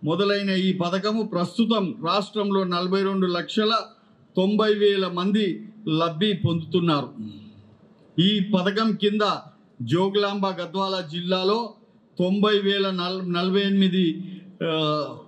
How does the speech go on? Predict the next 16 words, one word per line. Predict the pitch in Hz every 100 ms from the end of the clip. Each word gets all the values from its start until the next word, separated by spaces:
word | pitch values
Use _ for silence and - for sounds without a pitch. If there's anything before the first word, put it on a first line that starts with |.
| 156
మందికి | 160 185 226 202 170 143 - 160
లబ్ధి | 165 156 202 196 185
చేరుకుంది. | 185 185 175 139 104 - - _ _ 139
దీనికి | 196 208 180 180
గాను | 185 214 220
ప్రభుత్వం | - 180 202 208 208 196 180
రెండు | 190 202
కోట్ల | 190 190 190
నలభై | 185 175 180 185 190
ఒక్క | 190
లక్షల | 170 170 - 202 190
రెండు | 180 185 190
రెండు, |
ఇరవై | 180 175 190
రెండు | 190 185 180
వేల | 175 202 190